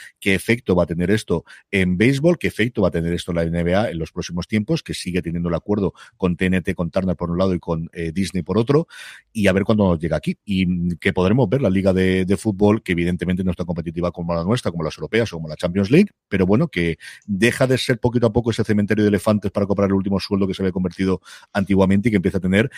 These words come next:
y sobre todo dependiendo de cómo vaya a hacerlo, eh, Estados Unidos en el próximo Mundial de Qatar, que al final puede ser una pasarela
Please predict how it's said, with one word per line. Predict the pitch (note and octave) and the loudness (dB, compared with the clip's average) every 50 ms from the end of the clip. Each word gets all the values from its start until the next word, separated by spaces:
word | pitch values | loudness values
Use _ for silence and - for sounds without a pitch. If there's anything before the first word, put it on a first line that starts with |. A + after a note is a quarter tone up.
| - - _ - | -20 -18 _ -4
y | A2 G#2+ | -4 -2
sobre | - - F#2+ F#2 | 0 2 0 2
todo | F2 G#2 G2+ G#2+ | 2 2 2 2
dependiendo | A2 G#2 G#2 G2+ G2 G2 G#2 G#2 A2 A#2+ A#2+ | 2 2 2 0 2 2 2 2 2 2 2
de | B2 - | 2 0
cómo | - G#2 G2 G2 F2+ | 0 0 0 2 4
vaya | F#2+ F#2+ F#2 F#2+ | 4 2 2 2
a | F2 | 0
hacerlo, | - - G2 F2+ G#2 G#2+ A#2 - - | 0 -2 -4 0 2 2 2 2 0
eh, | G2 F2+ F#2 | -2 -2 -2
Estados | F#2 - - F#2+ F#2 F2+ - | -2 -2 0 0 0 0 0
Unidos | F#2+ F#2 F2+ A2 A2+ A#2+ | -2 -2 -2 -2 -2 -2
en | A2 | -2
el | F2+ | -4
próximo | - F2+ E2+ - F2 F2 | -4 -4 -8 -6 -4 -4
Mundial | E2+ E2+ E2+ D#2+ E2 D#2+ | -4 -4 -4 -4 -4 -4
de | D#2 D#2 | -6 -6
Qatar, | - D#2 - C#3 - _ _ _ | -8 -8 -8 -8 -10 _ _ _
que | - | -14
al | D2+ - | -14 -12
final | - D#2 D#2+ D#2+ | -8 -6 -6 -4
puede | - F2+ F2 | -2 -2 -4
ser | E2 - F2 | -2 -4 -4
una | E2 E2+ D#2+ | -4 -4 -4
pasarela | E2 - - D#2+ E2 F2 F#2 G2+ | -6 -6 -6 -6 -4 -2 -2 -2